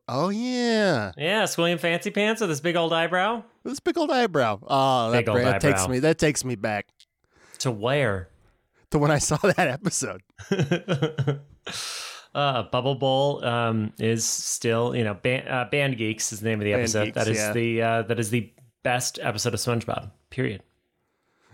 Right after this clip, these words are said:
Speaker 1: Mm, yeah.
Speaker 2: All other answers are wrong.
Speaker 1: Uh, what about Bubble Bass?
Speaker 2: That's a pretty good one.
Speaker 1: That's a
Speaker 2: Or the
Speaker 1: pretty
Speaker 2: very
Speaker 1: good one.
Speaker 2: special one where S-, Sandy gets an abortion. <laughs>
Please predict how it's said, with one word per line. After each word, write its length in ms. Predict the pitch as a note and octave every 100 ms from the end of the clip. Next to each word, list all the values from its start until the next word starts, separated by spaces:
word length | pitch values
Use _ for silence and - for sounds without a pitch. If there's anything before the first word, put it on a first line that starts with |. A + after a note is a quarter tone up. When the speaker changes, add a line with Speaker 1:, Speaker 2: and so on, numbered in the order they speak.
| -
Speaker 1:
Mm, 260 | D#3 C3+ G2+ C3
yeah. 200 | C3 C3
Speaker 2:
All 100 | C#3
other 140 | C#3
answers 300 | C3+ C#3 C#3+
are 80 | C#3+
wrong. 240 | D3 C#3 - _ _ _ _ _ C#3
Speaker 1:
Uh, 520 | D3 D3 D3+ D3 C#3+
what 120 | C#3+
about 520 | C#3+ C#3+ C#3+ C#3 C3 -
Bubble 280 | A#2 C#3 B2+
Bass? 380 | A2 F#2+ F#2 - _ _ - - - _ _ _ _ _ -
Speaker 2:
That's 200 | E3+ D3+
a 40 |
pretty 180 | D3+ C3+
good 160 | G#2+ G2
one. 260 | F#2+ G2 - -
Speaker 1:
That's 140 | B2
a 40 | D#3
Speaker 2:
Or 120 | D#3+
the 60 |
Speaker 1:
pretty 20 | D3
Speaker 2:
very 120 | D3+
Speaker 1:
good 60 | C#3+
one. 60 | C#3
Speaker 2:
special 320 | C#3 E3 D#3
one 240 | D#3+ E3
where 100 | C#3
S-, 340 | A#2 - B2 A#2
Sandy 300 | C3+ B2 B2+
gets 180 | C3
an 80 | B2+
abortion. 540 | G#2 G#2+ A2+ - -
<laughs> 60 | C3+